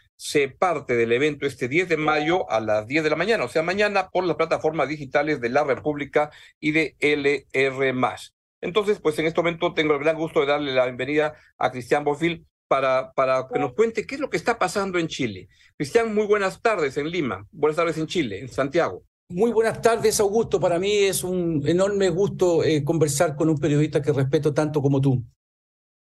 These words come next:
Speaker 1: Pues lo mismo digo yo de ti. Nos conocemos de hace mucho tiempo, cuando los tiempos
Speaker 2: Sí.
Speaker 1: en que Cristian dirigía La Tercera, yo dirigía Perú veintiuno, o sea que ya han pasado hace algunos años. Cristian, ¿qué es lo
Speaker 2: Sí.
Speaker 1: que pasó en Chile el domingo? Cuéntanos de qué, qué, qué votación es esta,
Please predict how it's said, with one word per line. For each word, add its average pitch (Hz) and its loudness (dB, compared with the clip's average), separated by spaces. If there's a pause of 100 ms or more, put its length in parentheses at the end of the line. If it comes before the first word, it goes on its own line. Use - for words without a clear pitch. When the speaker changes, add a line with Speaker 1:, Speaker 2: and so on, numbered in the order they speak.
(200)
Speaker 1:
Pues 117 0
lo 117 0
mismo 156 0
digo 147 2
yo 139 2
de 127 0
ti. 123 -8
Nos 107 -6
conocemos 127 0
de 135 2
hace 147 -2
mucho 165 -4
tiempo, 196 -2
cuando 131 -4
los 123 -6
tiempos 165 -4
Speaker 2:
Sí. 135 0
Speaker 1:
en 123 -4
que 120 -4
Cristian 156 -4
dirigía 127 -4
La 127 -2
Tercera, 175 -2
yo 156 -4
dirigía 151 -2
Perú 143 -4
veintiuno, 175 -4
o - -20
sea - -4
que 135 -4
ya 147 2
han 143 -4
pasado 147 0
hace 139 -2
algunos 127 -2
años. 110 -8 (400)
Cristian, 262 -2
¿qué 330 0
es 311 -2
lo 147 4
Speaker 2:
Sí. 139 2
Speaker 1:
que 135 0
pasó 220 0
en 233 -2
Chile - -6
el 226 2
domingo? 165 0
Cuéntanos 208 0
de 170 -6
qué, 220 -2
qué, 214 0
qué 226 0
votación 175 0
es 170 -4
esta, 202 0